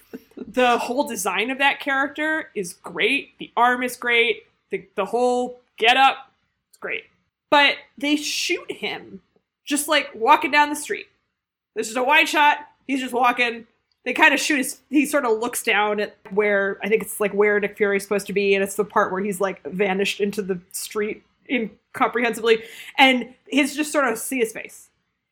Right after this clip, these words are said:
And that should be shot almost like a horror movie, right? Like, i-, he should be terrifying. And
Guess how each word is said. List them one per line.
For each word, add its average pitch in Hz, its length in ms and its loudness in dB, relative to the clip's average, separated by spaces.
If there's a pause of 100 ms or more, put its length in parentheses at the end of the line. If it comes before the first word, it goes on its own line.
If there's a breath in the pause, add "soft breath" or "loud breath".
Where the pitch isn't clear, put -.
(260)
And 302 360 2 (540)
that 285 280 0
should 440 240 -6
be 311 120 -2
shot 240 560 0 (880)
almost 302 360 0
like 320 100 0
a - 80 0
horror 240 320 0
movie, - 280 -14 (180)
right? 277 220 0
Like, 254 220 0
i-, 269 180 -10
he 277 220 0
should 247 300 -6
be 233 340 -8 (680)
terrifying. 196 640 -6 (420 soft breath)
And 247 460 4